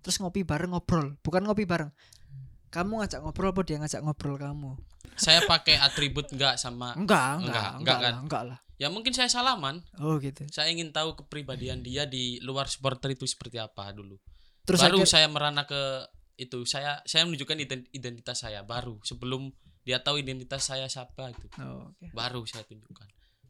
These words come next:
Speaker 2: Tapi belum tentu saya sebenci itu, gitu
Speaker 1: Iya,
Speaker 2: aja.
Speaker 1: iya. Maksudnya kita pengen tahu bagaimana
Speaker 2: Heeh.
Speaker 1: orang tersebut
Speaker 2: Orang
Speaker 1: kan.
Speaker 2: tersebut di luar konteks supporter lah.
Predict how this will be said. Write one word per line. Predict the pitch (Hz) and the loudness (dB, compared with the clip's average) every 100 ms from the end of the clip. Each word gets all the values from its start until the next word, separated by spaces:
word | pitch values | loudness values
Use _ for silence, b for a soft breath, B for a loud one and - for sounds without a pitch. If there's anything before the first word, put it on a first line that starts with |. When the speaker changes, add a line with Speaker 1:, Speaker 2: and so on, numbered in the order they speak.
| - - - - | -20 -20 -20 -6
Speaker 2:
Tapi | 131 202 | -2 0
belum | 180 143 135 | 2 0 0
tentu | 151 165 | -4 0
saya | 190 175 175 170 - _ | 2 6 4 4 -6 _
sebenci | - - 135 131 160 175 | -2 -2 0 -2 0 -2
itu, | 143 127 | -2 -4
gitu | 131 156 | 4 6
Speaker 1:
Iya, | 143 | 6
Speaker 2:
aja. | 127 | 0
Speaker 1:
iya. | 123 139 - | -6 -8 -4
Maksudnya | 165 226 185 - | 0 0 -2 -4
kita | 202 226 | 0 0
pengen | 214 214 214 | 2 -2 0
tahu | 196 208 | 0 2
bagaimana | 160 139 151 165 | 0 -2 0 2
Speaker 2:
Heeh. | 160 | 2
Speaker 1:
orang | 160 160 | 2 2
tersebut | 165 156 196 156 147 | 0 0 0 2 4
Speaker 2:
Orang | 165 | 4
Speaker 1:
kan. | 165 | 4
Speaker 2:
tersebut | 160 147 131 | 2 -2 0
di | 139 | 2
luar | 147 160 160 | 4 4 2
konteks | 156 143 - | -4 -4 -4
supporter | 143 143 135 143 113 | -4 -8 -6 -6 -6
lah. | 101 | -8